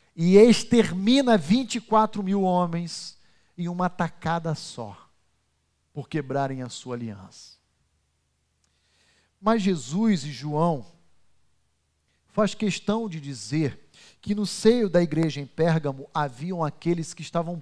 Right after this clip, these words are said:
preocupados em comprometer a santidade daquela igreja, como Balaão tentou séculos atrás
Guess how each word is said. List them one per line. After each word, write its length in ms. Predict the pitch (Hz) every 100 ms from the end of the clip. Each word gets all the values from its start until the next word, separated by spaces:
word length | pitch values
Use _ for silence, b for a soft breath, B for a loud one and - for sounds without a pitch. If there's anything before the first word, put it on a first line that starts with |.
| -
preocupados 1120 | 165 202 202 185 - 160 160 143 110 101 - - _ _ _ _ _ _ -
em 160 | 185 185
comprometer 1120 | - 208 240 262 190 214 226 185 170 - 208
a 80 | 190
santidade 920 | - - 196 - 180 135 175 196 156
daquela 480 | 160 151 - 185 240
igreja, 760 | 190 139 160 156 165 143 220 226 b b b b b -
como 760 | 269 277 294 311 311 311 320 -
Balaão 960 | 165 226 240 240 220 202 208 214 254 - - -
tentou 840 | 240 226 196 - 202 202 226 - b b
séculos 800 | - - 202 196 - 214 185 165
atrás 720 | 160 - 117 110 - -